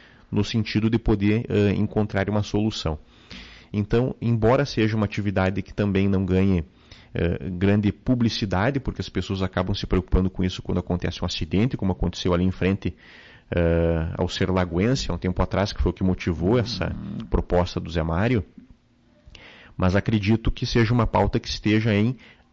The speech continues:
andamento. Essas empresas, ao menos os cabos, à medida que vão instalando o cabeamento novo, acredito que estão retirando o cabeamento antigo.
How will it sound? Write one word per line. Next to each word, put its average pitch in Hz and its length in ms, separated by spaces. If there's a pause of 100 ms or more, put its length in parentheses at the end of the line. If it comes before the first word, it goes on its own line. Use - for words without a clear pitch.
andamento. 127 680 (360)
Essas 98 340
empresas, 113 560
ao 98 100
menos 101 340
os 92 160
cabos, 98 520
à - 220
medida 101 360
que 113 120
vão 110 120
instalando 107 460
o 117 40
cabeamento 98 540
novo, 117 380
acredito 101 400
que - 60
estão 110 180
retirando 101 380
o 98 40
cabeamento 104 440
antigo. 95 480